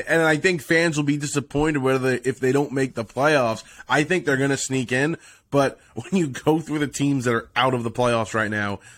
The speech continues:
in the A F C, it's like, well, the,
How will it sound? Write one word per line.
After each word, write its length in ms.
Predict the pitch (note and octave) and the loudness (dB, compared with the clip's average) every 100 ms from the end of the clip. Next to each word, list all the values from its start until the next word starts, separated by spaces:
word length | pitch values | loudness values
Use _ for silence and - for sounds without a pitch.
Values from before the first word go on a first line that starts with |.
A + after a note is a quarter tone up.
| _ _ | _ _
in 120 | B2 | -2
the 100 | B2 | 0
A 120 | B2 A2+ | 0 0
F 60 | |
C, 160 | - B2 | 0 -2
it's 140 | G#2 | 0
like, 300 | A#2+ A2 - _ _ _ _ _ - | -2 -2 -6 _ _ _ _ _ -10
well, 240 | G#2+ G#2 - | -8 -8 -12
the, 160 | F#2+ | -12